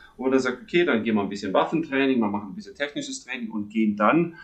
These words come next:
in eine Gefechts-“, natürlich alles gespielt und kommt auch keiner zu Schaden, eine Gefechtssituation mit Paintball, wo ich dem Chef den Auftrag gebe, zu sagen, „Okay, pass auf, auf diesem Hügel ist der Feind, in Anführungszeichen, in Truppstärke, also etwa vier, vier Personen.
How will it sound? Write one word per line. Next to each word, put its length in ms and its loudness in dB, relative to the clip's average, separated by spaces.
in 160 -4
eine 300 0
Gefechts-“, 920 -2
natürlich 380 -10
alles 260 -4
gespielt 460 0
und 100 0
kommt 180 -10
auch 140 -8
keiner 160 -2
zu 120 -8
Schaden, 320 0
eine 180 -2
Gefechtssituation 1120 -4
mit 160 -14
Paintball, 440 2
wo 80 6
ich 80 2
dem 140 -4
Chef 240 -2
den 160 -4
Auftrag 400 -2
gebe, 240 -2
zu 120 -12
sagen, 380 -4
„Okay, 160 -8
pass 200 -8
auf, 200 -2
auf 140 -12
diesem 240 -4
Hügel 380 -2
ist 180 -2
der 140 6
Feind, 680 4
in 140 -4
Anführungszeichen, 840 4
in 160 -2
Truppstärke, 680 -4
also 220 0
etwa 500 -2
vier, 400 -4
vier 260 -4
Personen. 560 0